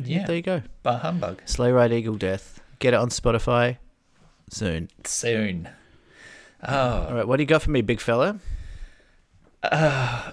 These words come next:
Speaker 1: uh, yes. You, oh, okay. Well, I
Speaker 2: There you
Speaker 1: can't.
Speaker 2: go.
Speaker 1: I can't really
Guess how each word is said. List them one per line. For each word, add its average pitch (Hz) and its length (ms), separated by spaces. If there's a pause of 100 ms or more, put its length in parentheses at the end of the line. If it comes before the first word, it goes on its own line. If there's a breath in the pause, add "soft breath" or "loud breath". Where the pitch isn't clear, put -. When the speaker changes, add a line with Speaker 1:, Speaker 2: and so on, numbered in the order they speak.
Speaker 1:
uh, 120 760 (680 loud breath)
yes. 127 720 (540)
You, 131 220 (100)
oh, 120 380 (280)
okay. - 300 (240)
Well, 135 280
I - 40
Speaker 2:
There 123 100
you 127 60
Speaker 1:
can't. 156 360
Speaker 2:
go. 71 120 (1200)
Speaker 1:
I 107 100
can't 131 420
really 107 640